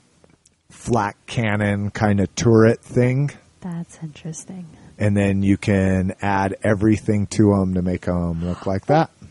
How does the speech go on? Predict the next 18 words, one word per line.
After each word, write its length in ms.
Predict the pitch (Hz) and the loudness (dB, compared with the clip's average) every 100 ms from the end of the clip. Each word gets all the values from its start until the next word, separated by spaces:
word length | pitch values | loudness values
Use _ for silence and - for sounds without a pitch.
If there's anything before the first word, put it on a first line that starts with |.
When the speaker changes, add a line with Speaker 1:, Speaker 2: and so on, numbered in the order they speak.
| - _ _ _ _ _ _ _ _ _ _ _ _ _ _ _ _ _ _ _ _ _ | -20 _ _ _ _ _ _ _ _ _ _ _ _ _ _ _ _ _ _ _ _ _
Speaker 2:
Do, 280 | - 294 320 - | -8 -6 -4 -2
um, 440 | 285 254 220 190 196 - - _ _ _ | 2 2 0 -6 -14 -18 -20 _ _ _
that 440 | 233 214 233 220 220 | -8 -2 0 0 -4
second 320 | 220 214 208 | -8 -6 -8
one, 140 | 202 | -8
the 100 | 185 | -10
head. 380 | 185 180 160 - _ _ | -8 -8 -8 -12 _ _
Speaker 1:
The 120 | 101 | 2
head 160 | 90 90 | 4 0
Speaker 2:
Close 140 | 98 | -2
up 40 | - | 2
Speaker 1:
sculpt? 180 | 104 110 | 2 2
Speaker 2:
on 100 | 101 | 0
the 80 | |
head. 260 | 190 190 190 - - - _ _ _ _ _ _ _ _ _ _ _ _ _ | -6 -4 -8 -12 -20 -20 _ _ _ _ _ _ _ _ _ _ _ _ _
Speaker 1:
And 100 | 101 | -2
I 100 | 104 | 0
don't 220 | 127 170 | 2 0